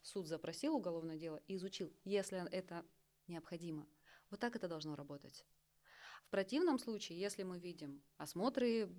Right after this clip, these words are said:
телефона, почты, обыски, да неважно что, что было принесено в суд и сказано: "А вот теперь наша позиция усилена",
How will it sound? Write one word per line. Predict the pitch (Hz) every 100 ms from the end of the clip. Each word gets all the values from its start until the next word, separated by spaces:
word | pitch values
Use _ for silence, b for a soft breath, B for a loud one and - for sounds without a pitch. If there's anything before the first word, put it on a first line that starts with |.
| - -
телефона, | 220 226 - 196 185 160 147 -
почты, | 202 220 208 - 160 190
обыски, | 226 190 180 - 160
да | 160
неважно | 185 220 247 220 175 175
что, | - - 180 143 _ _ _ _
что | - 175
было | 220 202
принесено | 185 170 170 - 196 180 -
в | -
суд | 208 170 -
и | 160
сказано: | - 170 160 151
"А | 180
вот | 196 190
теперь | 196 214 185
наша | 185 175 180
позиция | 175 190 185 175
усилена", | 175 - 285 277 190